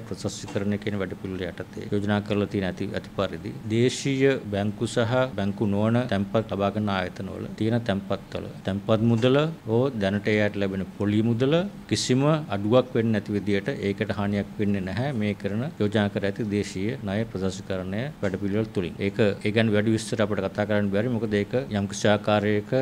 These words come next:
අනුමැතිය ගන්න ක්‍රියාවලිය තුල ගත්තට පස්සේ නිවාඩු දවස් ටික අවසන් වුණාට පස්සේ ඒක ප්‍රකාශයට පත් වෙයි පාර්ලිමේන්තුව තුලින්. දේශීය ණය ප්‍රශස්-, ප්‍රශස්තිකරණය කිරීමේදී බැංකු පද්ධතියේ ස්ථායීතාවය සහ ජනතාවගේ බැංකුවල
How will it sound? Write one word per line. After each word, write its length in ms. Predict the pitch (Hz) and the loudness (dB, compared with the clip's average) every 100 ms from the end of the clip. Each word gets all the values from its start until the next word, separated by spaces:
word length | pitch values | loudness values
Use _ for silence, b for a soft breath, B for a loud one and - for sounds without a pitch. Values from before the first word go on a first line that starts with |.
| 127 - | 0 -2
අනුමැතිය 560 | 101 110 120 120 123 123 | 0 4 2 4 4 4
ගන්න 380 | 120 110 117 120 120 | 4 2 2 0 -4
ක්‍රියාවලිය 540 | - 107 107 107 113 107 | -10 0 2 2 2 0
තුල 220 | - 107 | 0 0
ගත්තට 380 | 101 92 104 98 | 0 -2 -2 -4
පස්සේ 380 | 95 92 - 147 175 | -4 -6 -4 -4 -2
නිවාඩු 360 | 107 107 107 107 | -2 2 2 2
දවස් 300 | 107 104 - | 2 0 0
ටික 160 | 104 98 | -2 0
අවසන් 380 | 92 92 95 95 | 0 0 -2 -2
වුණාට 300 | 92 92 92 | -2 -4 -4
පස්සේ 320 | 101 - 120 | -8 -2 -2
ඒක 140 | 110 139 165 | 0 -2 -2
ප්‍රකාශයට 480 | 147 101 101 110 95 | -4 0 0 0 -2
පත් 260 | 95 95 - | -4 -4 -2
වෙයි 140 | 98 | 0
පාර්ලිමේන්තුව 600 | 98 92 90 90 - 85 | 0 -2 -2 -6 -8 -10
තුලින්. 300 | - 101 147 170 | -6 -6 -6 -8
දේශීය 500 | 101 101 98 117 107 | -2 -2 -2 -2 0
ණය 160 | 104 104 | 0 -2
ප්‍රශස්-, 460 | 104 90 101 92 | -4 -4 -4 -4
ප්‍රශස්තිකරණය 600 | 98 92 104 - 104 95 87 | -8 -4 -4 -2 -6 -6 -6
කිරීමේදී 500 | 92 90 90 110 143 - | -8 -8 -6 -6 -6 -2
බැංකු 340 | 101 113 123 | 0 2 4
පද්ධතියේ 600 | 127 107 92 - 90 85 - - - | 4 4 0 -6 -8 -10 -12 -16 -12
ස්ථායීතාවය 760 | - - 120 123 120 95 85 - | -10 4 6 6 4 -2 -2 -4
සහ 200 | 104 113 131 - 107 | 0 2 0 -6 -6
ජනතාවගේ 800 | 104 104 104 117 117 113 120 123 120 - | -2 -2 2 4 4 4 2 0 -2 -6
බැංකුවල 500 | 113 104 107 - 117 | -2 0 0 2 4